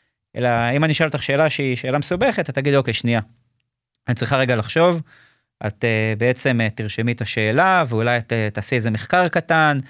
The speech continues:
ותכתבי טיוטה, ואחרי הטיוטה תאבדי אותה שוב פעם, אה, אולי תביאו עוד חומר שתומך בהשערה הראשונית שלך,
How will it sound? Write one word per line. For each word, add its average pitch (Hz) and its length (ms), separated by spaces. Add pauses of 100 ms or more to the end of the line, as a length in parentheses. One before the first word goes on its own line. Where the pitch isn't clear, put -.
(180)
ותכתבי 110 1000
טיוטה, 175 580
ואחרי 123 260
הטיוטה 123 420
תאבדי 110 380
אותה 131 180
שוב 180 320
פעם, 160 320 (560)
אה, 117 120
אולי 123 260
תביאו 131 360
עוד 160 220
חומר 147 360
שתומך 131 640
בהשערה 127 880
הראשונית 143 420
שלך, 170 320